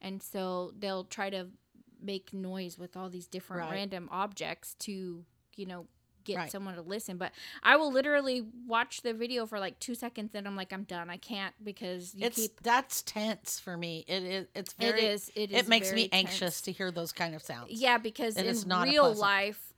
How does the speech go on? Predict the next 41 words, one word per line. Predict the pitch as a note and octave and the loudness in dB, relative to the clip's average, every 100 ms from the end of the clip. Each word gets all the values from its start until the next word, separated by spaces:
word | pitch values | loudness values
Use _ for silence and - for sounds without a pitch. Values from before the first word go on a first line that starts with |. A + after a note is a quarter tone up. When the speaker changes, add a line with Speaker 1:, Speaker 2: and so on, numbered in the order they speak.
| _ - | _ -2
Speaker 1:
I | G#3+ A3+ A3 | 4 4 4
get | A3+ - | 0 -2
anxious | A3 A#3 A#3+ - G#3 G#3+ A3 | -2 -2 -2 -2 -2 -4 -6
when | G#3 G3 | -6 -6
people | - A#3 G#3 G3+ | -6 -6 -4 -4
make | G3 F#3+ | -6 -6
those | F#3+ F#3 - | -6 -6 -4
sounds. | G3+ F3+ F#3+ | -4 -6 -6
Like, | G#3 G3 | -8 -8
when | G#3 G#3 | -6 -6
you're | G3+ G#3 G3+ _ _ _ _ | -6 -6 -8 _ _ _ _
sitting | - - B3 B3 A#3 | -12 -4 -2 -2 -2
next | G#3+ G#3+ - | -2 -4 -6
to | G#3+ | -10
someone | - A3 G#3 | -6 -6 -6
at | G3 | -8
the | G3+ | -8
movie | G3+ G#3+ G#3 | -6 -6 -8
theater | G3 - G3 F#3 F#3+ F#3 | -12 -10 -8 -6 -6 -8
and | F#3 F#3+ | -8 -8
they | F#3+ | -8
have, | G3 G3+ | -8 -8
like, | G3+ F#3+ | -10 -10
a | F3 | -10
sack | - - A3+ G3 - - | -10 -2 2 2 0 -10
with | F#3 F#3 | -10 -8
them. | F3+ F3 | -8 -8
Like, | G3 F#3+ - | -8 -8 6
"Why | A#3 F4 | 8 8
did | C#4+ | 6
you | F4+ | 2
bring | D#4+ F4 E4 | 4 4 4
a | |
plastic | - - C4+ G4+ A4 - | 4 8 10 10 4 0
sack | - E4 F4 - | 10 12 12 10
to | G#4+ | 2
the | D#4+ | 2
movie | C#4+ D#4 D#4+ | 4 4 2
Speaker 2:
<laughs> | D#4 | 4
Speaker 1:
theater? | D4+ C#4+ C4 | 8 10 8
Stop." | - - - D4+ F#4 - | 4 -4 4 8 8 6